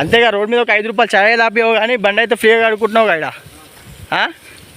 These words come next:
ఇట్లా ఉంటుంది అనమాట. ఇక్కడ ఒక మన మామిడి చెట్టు ఉంటుంది, వీళ్ళకి ఏం పని ఉండదు, ఇంటి దగ్గర తింటారు వస్తారు, మామిడి చెట్టు కింద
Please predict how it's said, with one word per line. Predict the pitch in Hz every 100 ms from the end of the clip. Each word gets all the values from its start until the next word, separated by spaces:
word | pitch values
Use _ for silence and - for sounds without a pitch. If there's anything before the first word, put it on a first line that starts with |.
| - - - - - - - - - - - - - - - - - 120
ఇట్లా | 117 131
ఉంటుంది | 143 131
అనమాట. | 123 117 110 - -
ఇక్కడ | - 131
ఒక | 127 123
మన | 120 120
మామిడి | 131 143 175
చెట్టు | 160 156
ఉంటుంది, | 135 127 180 - - - - - - - - - - -
వీళ్ళకి | 127 139 139 135
ఏం | 151 170 190
పని | 175 160
ఉండదు, | 156 127 117 127
ఇంటి | 151 160
దగ్గర | 160 139
తింటారు | 135 139 160 143
వస్తారు, | - 147 190 - - - - - - -
మామిడి | 135 143 139
చెట్టు | 139 139
కింద | 143